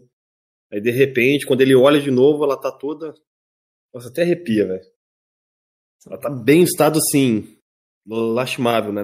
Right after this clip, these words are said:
Só que a visão dele tava tão feliz de ver ela, ele viu como ela era, era originalmente, né?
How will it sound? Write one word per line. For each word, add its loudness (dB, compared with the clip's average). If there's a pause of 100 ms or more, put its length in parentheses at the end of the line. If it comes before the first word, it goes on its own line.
(140)
Só 0
que 0
a 2
visão 2
dele 2
tava -2
tão 4
feliz 4
de -2
ver 4
ela, 2
ele 0
viu 0
como -4
ela 2
era, 0
era 0
originalmente, -4
né? -20